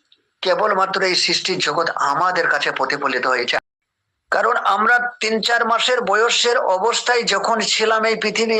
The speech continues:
আমরা ছিলাম, আমরা হেসেছি, খেলেছি, পিতামাতাকে দেখেছি, কারো কোলে গিয়েছি, কারো কোলে যাইনি, আমরা নিজেদের প্রস্রাব গায়ে মেখেছি, যেটা পশুরা করে, যেখানে প্রস্রাব করে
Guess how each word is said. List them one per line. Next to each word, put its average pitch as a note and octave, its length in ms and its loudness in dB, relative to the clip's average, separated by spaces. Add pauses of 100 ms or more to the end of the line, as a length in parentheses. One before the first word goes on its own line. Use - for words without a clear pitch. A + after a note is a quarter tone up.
আমরা G#3+ 180 2 (160)
ছিলাম, F#3+ 420 2 (1500)
আমরা F#3+ 220 2 (100)
হেসেছি, G#3 440 0 (140)
খেলেছি, G3+ 420 0 (120)
পিতামাতাকে G3+ 580 2 (120)
দেখেছি, G3+ 420 0 (120)
কারো F#3 160 4 (120)
কোলে G3 200 2 (100)
গিয়েছি, G#3 340 0 (120)
কারো F#3 220 4
কোলে G3 180 2 (140)
যাইনি, G3 440 2 (2250)
আমরা F#3+ 240 2 (100)
নিজেদের G#3+ 420 0
প্রস্রাব G#3 320 2 (100)
গায়ে G3 220 4 (100)
মেখেছি, G#3 480 0 (580)
যেটা C#4+ 300 0 (140)
পশুরা A3 380 2 (100)
করে, G#3 140 2 (100)
যেখানে A3+ 340 0
প্রস্রাব G3+ 340 2
করে G3 120 0